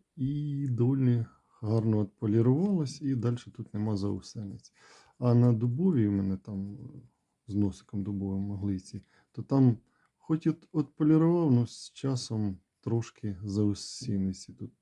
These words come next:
появляються. От. І оці лінійки, їх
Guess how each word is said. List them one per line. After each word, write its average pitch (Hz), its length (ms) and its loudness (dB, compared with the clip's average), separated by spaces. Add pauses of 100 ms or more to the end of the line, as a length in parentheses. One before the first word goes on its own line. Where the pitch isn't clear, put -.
появляються. 113 800 -8 (840)
От. 127 260 -8 (840)
І 110 360 4
оці 131 600 4 (240)
лінійки, 135 840 4 (480)
їх 143 480 -8